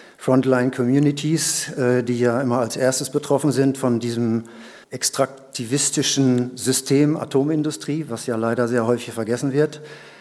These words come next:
Also die Schöndarstellung hat's ja im Zusammenhang mit, äh, Großkraftwerken auch gegeben, jedenfalls in Deutschland, auf der schönen grünen Wiese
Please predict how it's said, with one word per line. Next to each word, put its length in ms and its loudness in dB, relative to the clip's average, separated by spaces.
Also 160 -2
die 240 -2
Schöndarstellung 1000 2
hat's 200 -2
ja 200 2
im 120 -4
Zusammenhang 360 0
mit, 300 -4
äh, 160 -2
Großkraftwerken 800 0
auch 180 2
gegeben, 460 2
jedenfalls 400 -2
in 80 -2
Deutschland, 440 0
auf 120 -2
der 100 0
schönen 240 2
grünen 400 0
Wiese 360 0